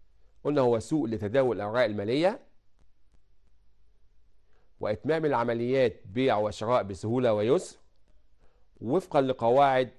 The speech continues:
ولوائح وإجراءات. خدنا مفهوم البورصة وفقًا للقانون،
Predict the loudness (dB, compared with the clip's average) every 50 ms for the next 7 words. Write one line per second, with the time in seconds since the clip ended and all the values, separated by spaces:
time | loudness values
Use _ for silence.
0 | -12 -6 -2 -2 0 2 4 4 4 4 2 2 -2 -2 -4 -4 -6 -4 -2 2
1 | 4 4 2 2 -2 -14 -20 -20 -20 -20 -20 -20 -20 -20 -20 -20 -20 -20 _ -20
2 | -20 -20 -20 -20 -20 -8 -4 -4 -2 0 0 2 2 0 0 -2 -4 -4 -4 -4
3 | -4 -4 -2 0 0 0 0 -2 -2 0 0 0 0 0 -4 -4 -2 0 0 2
4 | 2 2 0 0 -2 -4 -10